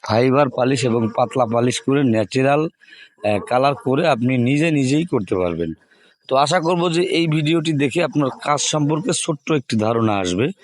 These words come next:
আর বিশেষ করে যারা আর কি আমাদেরকে বারবার কমেন্ট করেন যে, "ভাই, মালটি কিভাবে তৈরি করব?" তো দেখুন ভাই, already আমাদের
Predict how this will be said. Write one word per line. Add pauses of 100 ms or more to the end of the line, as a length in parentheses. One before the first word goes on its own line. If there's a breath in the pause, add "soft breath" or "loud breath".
(400 loud breath)
আর
বিশেষ
করে
যারা
আর
কি
আমাদেরকে
বারবার
কমেন্ট
করেন (480 loud breath)
যে,
"ভাই,
মালটি
কিভাবে (100)
তৈরি
করব?" (680 loud breath)
তো
দেখুন
ভাই,
already
আমাদের